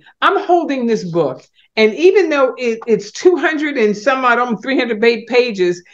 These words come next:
um, in total, it doesn't even,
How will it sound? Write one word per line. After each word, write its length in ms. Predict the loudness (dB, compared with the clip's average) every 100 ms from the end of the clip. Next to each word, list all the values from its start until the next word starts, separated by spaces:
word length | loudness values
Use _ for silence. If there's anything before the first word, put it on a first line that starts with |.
| -20 -14 0
um, 420 | 2 2 -2 -12 _ _ _ _ _ _
in 140 | -8 -4
total, 500 | 0 0 0 -4 -8 _ _ _ _ _ _ _
it 240 | -2 -2 -2
doesn't 340 | -4 -4 -2
even, 540 | 0 0 0 -2 -6